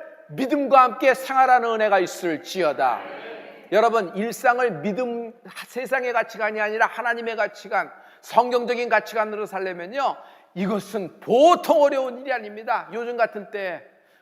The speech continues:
그러므로 믿음은 인내다. 금식은 뭐죠? 먹고 싶은 음식을 마음껏 먹을 수 있는데 끝까지 참는 것을 금식이라 그래요. 많은 사람들이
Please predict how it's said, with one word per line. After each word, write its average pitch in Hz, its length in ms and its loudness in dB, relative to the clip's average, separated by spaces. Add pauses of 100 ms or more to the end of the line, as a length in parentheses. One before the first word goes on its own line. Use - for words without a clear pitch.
그러므로 285 920 4
믿음은 226 560 -6 (140)
인내다. 165 840 -4 (1000)
금식은 240 520 -8
뭐죠? 254 360 -2 (180)
먹고 285 340 6
싶은 - 380 -2
음식을 320 800 0
마음껏 339 800 8 (360)
먹을 262 320 2
수 349 140 -4
있는데 285 560 0
끝까지 381 540 0
참는 339 340 -6
것을 294 240 -4
금식이라 254 540 -8
그래요. 208 360 -8 (640)
많은 247 360 6
사람들이 320 580 4